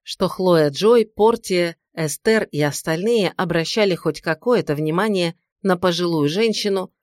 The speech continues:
как бы она ни старалась внедриться в их жизнь.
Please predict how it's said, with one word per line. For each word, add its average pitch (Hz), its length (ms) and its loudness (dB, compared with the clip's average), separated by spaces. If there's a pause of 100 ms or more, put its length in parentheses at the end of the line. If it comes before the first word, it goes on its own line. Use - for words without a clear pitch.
(160)
как 247 240 -2
бы 175 80 4
она 170 200 2
ни 160 120 0
старалась 156 540 0
внедриться 147 640 -2
в 151 80 -2
их 131 140 -2
жизнь. 135 480 -4